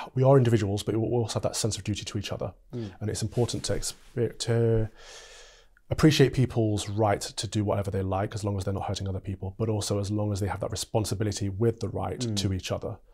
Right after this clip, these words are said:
Speaker 1: And we
Speaker 2: Mm.
Speaker 1: forget that part of it quite often on the right of politics, I think.
Speaker 2: Mm. Where are you going sort of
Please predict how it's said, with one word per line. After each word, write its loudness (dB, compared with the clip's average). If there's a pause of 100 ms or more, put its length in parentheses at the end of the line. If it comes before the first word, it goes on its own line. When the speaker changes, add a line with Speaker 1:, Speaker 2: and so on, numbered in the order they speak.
(140)
Speaker 1:
And -2
we 2
Speaker 2:
Mm. -2
Speaker 1:
forget 2
that 0
part -6
of -10
it -8
quite -6
often -8
on -6
the -6
right -6
of -12
politics, -10
I -10
think. -14 (160)
Speaker 2:
Mm. -10 (2500)
Where 8
are 8
you 8
going 6
sort -2
of 0